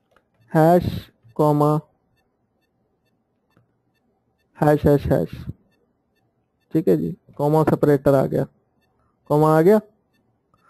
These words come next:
और आपने एक चीज़ देखी, जैसा मैंने आपको बताया था values in crore वगैरह हम निकाल रहे थे, अगर आपको value in thousand निकालनी है ना, तो hash के बाद ये लगाने की ज़रूरत नहीं है, Hash के बाद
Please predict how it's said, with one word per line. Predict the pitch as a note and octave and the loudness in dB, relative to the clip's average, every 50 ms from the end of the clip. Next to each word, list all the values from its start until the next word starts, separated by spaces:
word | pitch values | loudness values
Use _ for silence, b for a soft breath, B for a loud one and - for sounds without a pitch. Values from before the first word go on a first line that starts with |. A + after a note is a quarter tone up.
| b b b b b | b b b b b
और | D#3 F3 F#3+ | 2 2 2
आपने | G3+ G3 - A#3+ B3 | 2 2 2 2 2
एक | A#3+ A#3 - | 2 0 0
चीज़ | - A#3+ A3+ G3 | -2 0 2 2
देखी, | F#3+ F3+ D3+ - D3+ C#3 - A3+ _ _ _ _ _ _ _ _ _ _ _ _ _ _ _ _ _ _ _ _ _ _ _ _ _ _ _ _ _ _ _ _ _ _ _ | 2 2 2 0 -4 -8 -8 -12 _ _ _ _ _ _ _ _ _ _ _ _ _ _ _ _ _ _ _ _ _ _ _ _ _ _ _ _ _ _ _ _ _ _ _
जैसा | - D#3 D#3+ E3 E3 G#3+ G#3 | -4 -2 0 0 2 0 2
मैंने | G#3 A3 G#3+ A3 G#3+ | 2 2 2 2 2
आपको | G#3 G3+ G3+ - G#3 | 2 2 0 -2 0
बताया | G3 F#3 F3 - E3+ F3 F3+ F3+ | 0 0 2 2 2 2 2 2
था | - A3 G#3 F3+ | 2 2 2 4
values | F3+ E3+ E3+ F3+ F#3+ G3 G3+ G#3 G#3 G3+ G3 F#3+ | 4 4 4 2 0 0 2 2 2 2 2 2
in | G3+ G3+ G3 F#3+ F#3 F#3+ | 2 2 2 0 -6 -2
crore | - F#3 E3+ E3+ F3 F3+ F#3 F#3 F#3 F#3 F3 E3+ | 0 2 2 4 4 4 4 4 2 2 2 2
वगैरह | E3+ E3+ E3 E3+ E3 E3+ E3+ | 2 2 4 4 4 4 4
हम | F3 E3 E3 | 2 2 0
निकाल | D#3 D#3 D3+ D#3+ D#3+ D#3+ D#3+ | -2 -2 0 2 2 4 4
रहे | D#3 D3+ D3 C#3+ | 4 2 2 0
थे, | - F3 G3 - _ _ _ _ _ _ _ _ _ _ _ _ _ _ _ - | -2 -6 -12 -12 _ _ _ _ _ _ _ _ _ _ _ _ _ _ _ 0
अगर | E3 F#3 G#3 A3 | 2 2 4 4
आपको | A3 G#3+ G#3+ G#3+ A#3 A3 | 4 2 2 0 -2 0
value | G#3 G#3 G#3 G#3 G#3+ A3 A3 A3 | 2 2 2 2 2 2 2 2
in | A3 G#3 | 2 0
thousand | - G3 E3 E3+ F3 G3+ G#3 G#3+ | 0 0 0 2 2 2 2 2
निकालनी | G#3 G3 F#3+ F3+ E3+ E3+ E3 E3 E3+ | 2 4 4 4 4 4 2 0 0
है | F3 F3+ | 0 0
ना, | F#3 F#3 D#3+ | -2 -2 -4
तो | D#3 - - D#3+ | -4 -4 -2 0
hash | D#3+ D#3+ E3+ F3 F#3 F3+ - | 2 2 2 2 2 0 -4
के | - - F#3+ G3 F#3+ | -6 0 2 4 4
बाद | F#3 F3+ F3+ F3+ F3 E3+ | 4 4 4 2 2 2
ये | E3+ F3+ F3+ | 0 2 4
लगाने | F3 E3+ E3+ E3 E3+ F3+ F3 | 4 4 4 4 2 0 0
की | F3 F3 | 0 0
ज़रूरत | E3 E3+ F3 E3+ E3 E3 - | 0 2 2 2 2 0 -2
नहीं | C#3+ C#3 | -8 -6
है, | C#3 D3 D3+ | -4 -2 0
Hash | D#3 D#3 E3 F3+ F3 - | 2 2 2 2 0 -2
के | _ - F#3 F3 | _ -6 -4 -2
बाद | E3 E3 E3 E3+ | 0 2 2 0